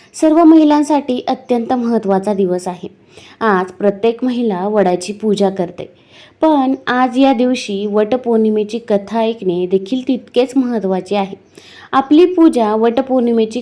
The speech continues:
कथा ऐकल्याशिवाय पूर्ण होत नाही. तसेच ही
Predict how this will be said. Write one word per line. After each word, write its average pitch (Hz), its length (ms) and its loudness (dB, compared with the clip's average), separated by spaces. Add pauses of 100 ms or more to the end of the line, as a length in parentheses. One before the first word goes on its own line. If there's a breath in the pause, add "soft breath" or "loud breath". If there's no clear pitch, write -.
कथा 220 300 -2
ऐकल्याशिवाय 233 720 -2
पूर्ण 196 340 -2
होत 190 300 -4
नाही. 170 200 -10 (480 soft breath)
तसेच 214 400 -2
ही 285 260 2